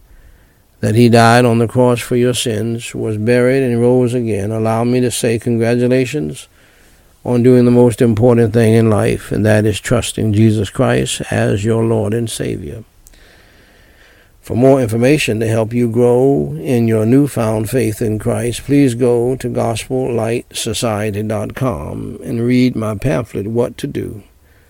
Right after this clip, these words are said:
After You Enter Through the Door. Jesus Christ said in John ten nine, "I am the door. By me, if any man enter in, he shall be saved, and shall go in and out and find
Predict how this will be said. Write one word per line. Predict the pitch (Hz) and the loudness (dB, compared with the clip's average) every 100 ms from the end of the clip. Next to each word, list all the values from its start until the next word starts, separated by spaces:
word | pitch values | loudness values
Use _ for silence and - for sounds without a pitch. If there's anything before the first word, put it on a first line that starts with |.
| _ _ _ _ - | _ _ _ _ -6
After | 113 107 117 | -4 -2 -2
You | 104 | -2
Enter | 110 98 101 | -2 -2 -4
Through | 98 95 | -6 -6
the | 90 90 | -4 -6
Door. | 87 85 76 78 | -8 -10 -12 -10
Jesus | 110 120 117 113 | 0 2 2 0
Christ | - 135 131 120 | -2 0 0 0
said | 131 113 | -2 -2
in | 107 107 | 0 -2
John | 113 110 110 | 0 0 -2
ten | 104 139 143 | -2 0 0
nine, | 131 95 98 107 | -2 -4 -6 -6
"I | 120 107 113 | -6 -6 -2
am | 117 123 135 | 0 0 0
the | 135 | 0
door. | 135 120 98 101 107 _ _ _ _ _ - _ _ _ | 0 -2 -4 -8 -14 _ _ _ _ _ -20 _ _ _
By | 101 104 | -6 -2
me, | 110 127 127 | 2 4 6
if | 117 117 | 4 4
any | 156 | 4
man | 143 120 107 107 | 4 4 2 -2
enter | 117 104 98 | -2 -4 -4
in, | 104 120 104 92 107 117 - | -4 -2 -2 -4 -6 -8 -8
he | 120 123 | -2 0
shall | 113 135 107 | 0 0 0
be | 101 110 | 0 -2
saved, | - 143 127 131 127 120 120 - _ _ _ _ _ _ _ - | 0 2 4 4 2 0 -4 -8 _ _ _ _ _ _ _ -6
and | 117 107 | -6 0
shall | 127 113 | 2 2
go | 110 | 4
in | 113 123 | 4 4
and | 143 | 4
out | 110 101 117 - | 0 -6 -10 -10
and | 131 110 101 | -6 -6 -4
find | 113 101 98 98 110 | -4 -4 -6 -8 -10